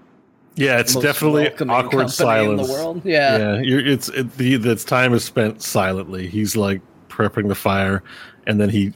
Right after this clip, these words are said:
Speaker 1: sits and just stares off into the distance, almost like a statue for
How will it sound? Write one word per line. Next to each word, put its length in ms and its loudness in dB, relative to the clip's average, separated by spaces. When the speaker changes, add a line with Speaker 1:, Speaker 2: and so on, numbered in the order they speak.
Speaker 1:
sits 380 -2
and 80 -4
just 180 -2
stares 340 -2
off 220 -4
into 160 -4
the 100 -6
distance, 680 -6
almost 300 -4
like 160 -2
a 60 -8
statue 500 0
for 380 0